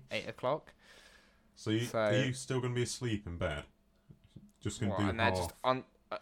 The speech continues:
Speaker 1: <laughs>
Speaker 2: yeah.
Speaker 1: Roll you over, do the other half, done.
Speaker 2: Knowing how, s-, so I sleep with a fan, so when I sleep, I just z-, like, zone out.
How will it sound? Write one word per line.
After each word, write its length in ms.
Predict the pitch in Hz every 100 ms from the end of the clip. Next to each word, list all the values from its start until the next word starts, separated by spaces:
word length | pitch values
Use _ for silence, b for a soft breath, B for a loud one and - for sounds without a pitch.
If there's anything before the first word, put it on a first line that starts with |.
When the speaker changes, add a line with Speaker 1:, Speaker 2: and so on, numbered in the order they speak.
| -
Speaker 1:
<laughs> 100 | 127
Speaker 2:
yeah. 340 | 127 107 92
Speaker 1:
Roll 200 | 113 110
you 140 | 104 95
over, 340 | 95 90 90
do 200 | 85 92
the 120 | 90
other 160 | 82 82
half, 360 | 87 85 80 -
done. 240 | 82 80 - b b b b b b _ _ _ _ _ _ _ -
Speaker 2:
Knowing 300 | 160 185 170
how, 300 | 170 151 - -
s-, 160 | - 143
so 160 | - 160
I 80 | 160
sleep 180 | 160
with 100 | 123 120
a 40 |
fan, 340 | 117 135 113 104
so 100 | 117
when 160 | 127
I 140 | 131 127
sleep, 340 | - 123 104 -
I 180 | 110
just 320 | 110 - 113 107
z-, 220 | 107 117 -
like, 180 | 98 - 101
zone 340 | - 98 98
out. 260 | 92 87